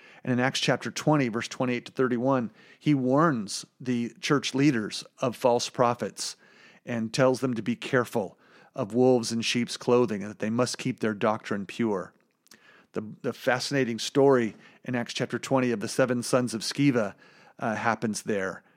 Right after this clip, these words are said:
Um, these false prophets that were trying to cast out demons in, in a name they knew nothing of. Tradition tells us that the Apostle John, who's actually writing this revelation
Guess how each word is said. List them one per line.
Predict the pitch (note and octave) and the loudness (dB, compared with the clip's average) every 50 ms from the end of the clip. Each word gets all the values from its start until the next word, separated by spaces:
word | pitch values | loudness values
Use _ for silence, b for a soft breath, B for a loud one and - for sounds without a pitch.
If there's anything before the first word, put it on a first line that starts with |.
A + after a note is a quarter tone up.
| b b b b b | b b b b b
Um, | - G#2 G2 F#2+ G2+ | -10 -8 -8 -6 -4
these | A2+ A#2+ G#2+ - | -4 -4 -4 0
false | - - B2 A#2 A2+ - - | 4 6 6 6 4 0 -2
prophets | - C3 A#2+ A2+ G#2 - F2+ - - - - | 2 2 2 2 2 -4 -10 -10 -10 -6 -4
that | A#2 G#2 F2 | -4 -4 -4
were | G2 G2+ | -8 -12
trying | - - - A2 G#2 G#2 G2 | -8 -4 -4 -4 -4 -4 -6
to | - - A2+ G#2+ G2 | -4 -2 -2 -2 -2
cast | - A#2+ A2 G#2+ - - | -2 -4 -4 -2 -2 -2
out | A2+ F#2+ F2 F#2 | -2 -2 -2 -2
demons | A2+ A2+ A2 G#2+ G2 G2 G2 - | -4 -4 -2 -4 -4 -6 -8 -8
in, | A2 G2+ G2 G2 F2+ - _ _ | -8 -8 -8 -8 -10 -12 _ _
in | - A2+ | -10 -8
a | G#2 G2+ | -6 -4
name | G#2+ G#2+ A2 A2 | -4 -4 -4 -4
they | G2+ F#2+ F#2+ | -4 -4 -4
knew | G#2+ A2+ A#2 | -4 -4 -4
nothing | A2+ A2 G2+ G#2+ - G2 G2+ G2+ | -4 -4 -6 -6 -8 -8 -6 -4
of. | G#2 G2 G2+ - - - - _ _ b b b b b b b b b b b b b | -4 -4 -6 -8 -14 -20 -20 _ _ b b b b b b b b b b b b b
Tradition | b - D3+ D#3+ A3 - - C#4 A3 | b 2 4 4 4 4 4 2 4
tells | - D#3+ C3 A#2+ A2+ B2 | 4 6 4 4 4 2
us | C3 B2+ - | 0 0 2
that | - B2+ G#2+ - | 0 0 0 2
the | B2+ B2+ | -2 -2
Apostle | - - B2+ A#2+ A#2+ - C3+ A#2+ | 0 2 2 2 2 0 -2 -2
John, | G#2 G#2+ D3 F3 E3 B2+ A#2+ | 0 2 2 4 4 4 2
who's | B2+ A2+ B2+ | 0 0 0
actually | B2 A#2+ - C3+ A#2 | 0 0 0 0 0
writing | G#2 G2+ A2 A2 D#3 F3+ D3 A#2+ A2 G#2+ | 0 2 2 4 4 4 2 2 0 -2
this | A2+ A2+ G#2+ - - | -2 -2 -2 -2 -4
revelation | A2+ A2 G2+ A2 A#2 B2 B2 A#2+ - A2+ G2+ G2+ - | -4 -2 -2 0 0 0 0 0 -2 -4 -4 -6 -8